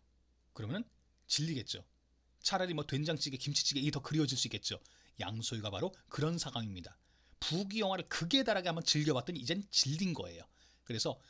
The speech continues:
아, 부귀영화는 이렇게 그 뭐 영원할 수가 없는 거구나. 그래서, 그래서 여기서 국화주를 마시는데 여기 보니까 이윽고 빗긴 날,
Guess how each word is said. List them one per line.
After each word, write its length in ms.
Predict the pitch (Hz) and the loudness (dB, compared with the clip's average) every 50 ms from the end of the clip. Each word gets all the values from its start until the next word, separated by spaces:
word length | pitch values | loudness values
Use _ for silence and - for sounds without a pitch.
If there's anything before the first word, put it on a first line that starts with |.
| - - | -12 -8
아, 280 | 110 104 101 95 95 - - | -8 -6 -6 -8 -10 -12 -12
부귀영화는 680 | - 117 110 120 123 120 104 98 98 107 156 - - | -12 -10 -8 -6 -6 -6 -4 -4 -4 -4 -4 -6 -6
이렇게 480 | 127 110 104 - - - 180 214 254 - _ _ _ _ _ _ _ - | -6 -8 -8 -8 -6 -6 -6 -6 -6 -8 _ _ _ _ _ _ _ -10
그 340 | - 110 101 98 95 - - - _ - | -8 -8 -6 -6 -8 -10 -12 -16 _ -8
뭐 180 | 117 117 113 | -6 -6 -4
영원할 360 | 101 95 113 120 123 107 104 | -4 -4 -4 -2 -2 -2 0
수가 180 | - - - - | 0 0 0 0
없는 300 | - 120 123 139 147 147 | -2 -2 -2 0 0 0
거구나. 360 | 123 104 - 98 123 120 - - - - - - - | -2 -4 -4 -4 -4 -6 -6 -8 -14 -20 -20 -8 2
그래서, 560 | - 180 190 165 - - 233 160 - - - _ _ - - - | 6 8 8 8 8 8 6 6 4 2 -4 _ _ -20 -14 -8
그래서 460 | - 127 120 - - 151 233 - - - - - - - - - | -4 -2 -2 0 2 0 0 0 -4 -12 -20 -20 -20 -10 -4 -2
여기서 460 | 131 123 127 123 - 180 123 - 101 - _ - - - - - - - _ | -2 0 0 2 2 2 2 0 -4 -10 _ -20 -20 -20 -20 -20 -20 -16 _
국화주를 680 | - - 254 - - - - 269 254 - 247 247 254 | -4 -4 -4 -4 -2 2 4 4 4 4 4 4 6
마시는데 680 | 226 175 147 - - 143 127 131 165 202 151 101 - - - - - - | 6 6 6 6 4 2 2 0 0 0 0 -2 -4 -8 -16 -20 -4 2
여기 320 | 131 143 156 165 190 190 180 | 4 4 4 4 2 0 2
보니까 640 | - 143 123 117 117 110 - - 143 110 90 - - - _ _ _ - - - - - - | 2 2 2 2 0 -2 -2 -2 0 0 -2 -4 -8 -16 _ _ _ -20 -20 -20 -20 -10 -4
이윽고 680 | 156 143 156 156 160 156 156 - - 147 131 117 - | -2 2 4 4 2 2 0 -2 0 0 0 0 0
빗긴 440 | - 156 127 - - 139 110 101 - | -2 -2 -2 -2 -4 -4 -4 -4 -2
날, 200 | 117 107 98 92 | -2 0 0 -2